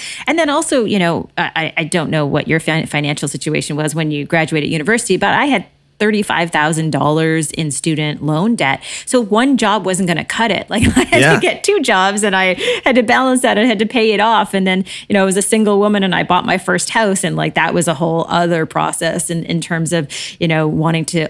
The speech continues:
Speaker 1: own but not having a partner to own with. So again, you know, sometimes when you have those financial challenges when you're younger as a professional, it can actually motivate you to do great things. Like, I think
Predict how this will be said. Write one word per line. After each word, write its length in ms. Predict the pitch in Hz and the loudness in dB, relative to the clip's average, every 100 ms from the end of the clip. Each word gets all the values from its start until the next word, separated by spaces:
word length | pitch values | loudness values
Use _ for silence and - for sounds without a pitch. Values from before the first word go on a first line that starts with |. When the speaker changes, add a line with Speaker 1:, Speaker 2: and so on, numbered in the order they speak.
| 165 | 0
Speaker 1:
own 320 | 180 180 170 | 0 0 -2
but 160 | 165 | -2
not 200 | 160 160 - | 0 -2 -2
having 280 | 165 156 | -4 -4
a 60 | 147 | -6
partner 320 | - 160 156 | -6 -6 -4
to 160 | 143 - | -4 -4
own 200 | 208 202 | -4 -2
with. 200 | 196 180 | -2 -2
So 240 | - 180 170 - - - | -2 -2 -2 -8 -14 -2
again, 420 | 202 254 226 196 | 0 2 2 0
you 140 | 196 175 | -2 -2
know, 120 | 170 | -2
sometimes 600 | - 220 247 233 226 202 | -2 0 0 0 0 0
when 180 | 196 180 | -2 -2
you 100 | 170 | -2
have 260 | 170 165 | -2 -2
those 180 | 170 165 | -2 -2
financial 540 | - 147 151 151 160 156 | -2 -2 -2 -2 -4 -4
challenges 680 | - 170 277 254 170 170 | -2 0 0 0 -2 -2
when 160 | 170 170 | -2 -2
you're 140 | 165 | -2
younger 640 | 160 156 247 240 180 165 165 | -2 0 0 0 -2 -2 -2
as 260 | - 165 | -2 -2
a 60 | 160 | -4
professional, 720 | 180 165 214 370 220 165 156 - - - | -6 -2 -2 -2 -2 -2 -4 -10 -8 -4
it 60 | |
can 120 | 285 | -2
actually 300 | 381 453 269 | -4 -4 -2
motivate 460 | 180 175 233 165 110 | 0 0 0 -2 -2
you 100 | 156 | -4
to 60 | 147 | -4
do 160 | 156 160 | -4 -4
great 380 | - 160 180 | -2 -2 -2
things. 320 | - 190 - 170 | -2 -4 -2 -4
Like, 140 | - | -2
I 140 | 185 247 | 0 0
think 380 | 302 220 - | 0 -4 -6